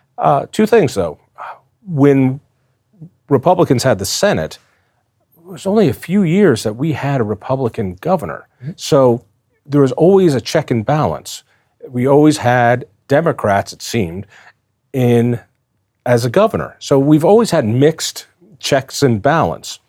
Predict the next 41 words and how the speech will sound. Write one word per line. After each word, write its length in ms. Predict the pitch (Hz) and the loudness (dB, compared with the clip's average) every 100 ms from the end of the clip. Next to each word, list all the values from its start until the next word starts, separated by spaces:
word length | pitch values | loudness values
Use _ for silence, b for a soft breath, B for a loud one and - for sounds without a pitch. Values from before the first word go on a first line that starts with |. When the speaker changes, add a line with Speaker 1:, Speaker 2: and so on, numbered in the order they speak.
| b b b b - | b b b b -2
Speaker 1:
You 60 | 180 | 0
know, 120 | 180 | 2
for 160 | 180 | 2
a 40 | 170 | 0
couple 220 | 196 180 | 2 4
of 40 | 151 | 6
years, 400 | 143 143 135 127 | 6 6 2 2
we 140 | 123 | 2
had 200 | 123 120 | 4 2
a 60 | 120 | 0
Republican 600 | 123 113 139 131 120 101 | -2 0 0 0 0 -2
House, 300 | 113 113 - | -2 -2 -4
a 40 | |
Republican 480 | 92 - 113 104 101 | -8 -2 -2 -2 -6
Senate, 320 | - 104 101 | -4 -4 -6
and 80 | 113 | -12
Republican 460 | 95 - 98 90 95 | -8 -6 -6 -6 -8
governor. 420 | 90 85 87 85 b b b - | -6 -8 -10 -14 b b b -10
Uh, 500 | 104 107 110 98 104 - | -4 0 0 -2 -6 -6
and 240 | 135 127 120 | -2 -2 0
so 200 | 143 135 | 2 4
that 160 | 160 | 4
was, 300 | 151 135 - 160 143 131 b b b b 107 | 4 2 -2 -16 -20 _ b b b b -8
that 200 | 104 131 | 0 2
was 260 | 143 135 120 | 4 4 2
nice, 280 | 117 117 120 | 0 0 0
but 140 | 143 | -2
it 100 | 117 | -4
wasn't 380 | 139 190 180 131 | 0 0 2 -2
a 80 | 76 | -4
hardcore, 1040 | - - 127 117 101 - 131 113 107 98 b b b - | -4 2 2 2 -4 0 2 4 2 -2 b b b -6
you 120 | 135 | -2
know, 220 | 92 90 - | -2 -4 -12
right-wing 960 | 123 113 107 139 127 120 123 123 110 101 | -14 -6 0 0 0 0 2 2 0 -2
cabal. 680 | 110 113 151 98 90 117 - | -2 2 2 4 0 -2 -6
You 80 | |
know, 160 | 101 104 | -8 -4
there 120 | 120 | -2
was 180 | 156 165 | -2 -2
a 40 | 170 | -2
moderate, 720 | 156 151 170 139 98 98 | 0 2 2 2 0 -2